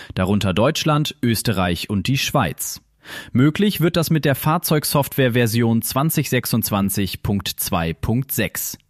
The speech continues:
Im Auto steuert Grok derzeit aber nur die Navigation. In der Beta kann man Navigationsbefehle hinzufügen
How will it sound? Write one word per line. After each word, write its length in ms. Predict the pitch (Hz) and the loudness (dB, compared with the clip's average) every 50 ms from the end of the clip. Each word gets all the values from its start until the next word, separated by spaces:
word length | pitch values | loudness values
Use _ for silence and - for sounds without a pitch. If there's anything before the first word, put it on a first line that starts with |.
| _ - - - - - - - - | _ -18 -16 -14 -14 -14 -16 -18 -2
Im 160 | - 156 156 - | 0 0 2 2
Auto 320 | 131 160 202 208 233 214 | 2 2 2 2 2 0
steuert 440 | - - - 185 175 175 170 - - | 0 2 2 2 4 4 2 0 0
Grok 360 | - 120 143 160 - - - | 0 2 2 2 0 -2 0
derzeit 420 | 147 139 139 143 - - 151 147 | 0 0 0 2 2 2 2 2
aber 140 | - 131 131 | 2 2 2
nur 180 | 131 131 131 131 | 4 4 4 4
die 120 | 127 127 | 4 2
Navigation. 920 | 127 123 120 117 127 110 127 120 - - - - 190 151 101 85 - - 101 - _ _ _ | 2 2 2 2 2 2 0 0 0 0 2 2 4 4 2 2 -2 -4 -8 -14 _ _ _
In 120 | - 104 92 | -2 0 0
der 100 | 95 92 | 0 2
Beta 420 | 80 104 113 123 - 160 151 151 | 2 2 0 2 2 2 2 2
kann 180 | 143 - 143 135 | 2 0 0 2
man 160 | 131 127 127 | 2 2 2
Navigationsbefehle 1120 | 127 123 113 123 120 127 123 - - - 160 180 202 - - - 107 - - 113 113 110 | 2 2 2 2 2 2 0 0 0 0 2 2 2 2 0 -2 -2 0 2 2 4 4
hinzufügen 760 | 104 107 110 107 - - 123 107 - - 139 135 139 170 175 | 4 2 2 2 0 0 -2 0 2 2 2 4 4 2 2